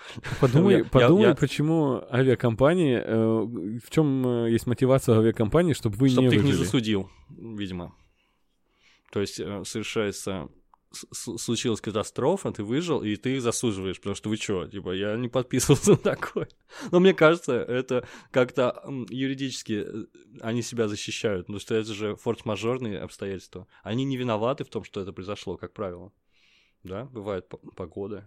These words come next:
Speaker 2: Ну, сложно доказать, по крайней мере.
Speaker 1: Вот один, один пункт, который меня заставил почитать и вообще картинки посмотреть, я думаю, просто как рекомендация для,
Speaker 2: Так,
Speaker 1: э,
Speaker 2: так.
Speaker 1: слушателей. Под аэропортом в Денвере скрывается нечто ужасное. Кто-то думает, что там проводят жуткие эксперименты, кто-то говорит, что там портал в ад. <laughs> То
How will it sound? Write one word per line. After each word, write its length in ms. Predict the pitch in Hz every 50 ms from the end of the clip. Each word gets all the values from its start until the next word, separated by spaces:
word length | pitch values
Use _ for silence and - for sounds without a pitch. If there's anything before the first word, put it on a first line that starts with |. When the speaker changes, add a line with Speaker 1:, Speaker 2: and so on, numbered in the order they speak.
| _ -
Speaker 2:
Ну, 80 | 120 -
сложно 280 | - 147 139 117 113
доказать, 400 | 98 98 - 117 110 113 - -
по 80 | - -
крайней 260 | - - 92 90 90
мере. 120 | 92 92 101 _
Speaker 1:
Вот 220 | - 113 135 135
один, 360 | 147 143 139 147 151 151 143 117
один 360 | 123 127 127 131 135 143 131
пункт, 320 | - 160 180 196 - -
который 340 | - 131 113 - 139 127 123
меня 140 | 123 120 117
заставил 400 | 113 113 - - 127 113 107 98
почитать 500 | - - - - - - 120 143 - -
и 60 | 110
вообще 240 | 101 95 - - -
картинки 320 | - 92 - 123 120 107
посмотреть, 480 | 101 107 - - 107 104 110 135 135 123
я 80 | 110
думаю, 260 | 104 110 113 113 107 101
просто 240 | 113 110 - -
как 160 | - 98 90 98
рекомендация 720 | 98 95 - 101 104 104 101 110 113 110 - - 92 87
для, 480 | 85 95 95 92 92 92 92 92 95 - _ - - - - - _ _
Speaker 2:
Так, 100 | - 90
Speaker 1:
э, 200 | 90 90 90 90
Speaker 2:
так. 380 | 98 107 - 80 - - - -
Speaker 1:
слушателей. 480 | - 123 117 - - 117 95 92 - _ - - - -
Под 160 | - 120 113
аэропортом 640 | 123 127 127 127 127 120 - 147 139 - - 110 101
в 20 | 101
Денвере 360 | 110 127 160 170 151 131 117
скрывается 560 | - - - 110 110 120 131 131 123 - 120
нечто 420 | 117 117 117 110 101 - - - 98
ужасное. 540 | 95 95 110 117 143 156 - - 104 92
Кто-то 320 | - - - 120 104 113 117
думает, 340 | 120 123 123 117 110 101 -
что 120 | - 104
там 180 | - 104 101 90
проводят 340 | 113 110 113 113 110 104
жуткие 380 | 104 120 120 - - 107 104 98
эксперименты, 500 | - - - - 101 104 117 151 160 135
кто-то 240 | - - 117 107 117
говорит, 280 | 104 110 113 131 139
что 100 | - 120
там 180 | - - 113 107
портал 380 | - 113 107 - 120 113 113 110
в 180 | 110 110 - -
ад. 200 | 110 104 104 120
<laughs> 0 |
То 80 | 113